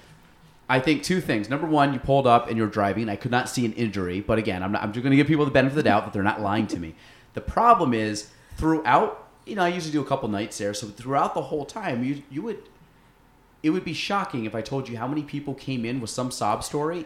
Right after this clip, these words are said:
got out, walked across the field, and I'm like, "They're moving pretty good."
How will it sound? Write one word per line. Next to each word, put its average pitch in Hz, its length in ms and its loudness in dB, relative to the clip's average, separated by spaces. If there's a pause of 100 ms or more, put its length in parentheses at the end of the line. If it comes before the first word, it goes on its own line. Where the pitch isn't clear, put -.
got 123 240 4
out, 131 460 2
walked 127 200 4
across 135 300 0
the 117 80 -8
field, 127 300 -2
and 127 100 0
I'm 107 60 -2
like, 107 200 -2 (880)
"They're 403 260 -4
moving 277 220 -2
pretty 156 180 -4
good." 87 280 -6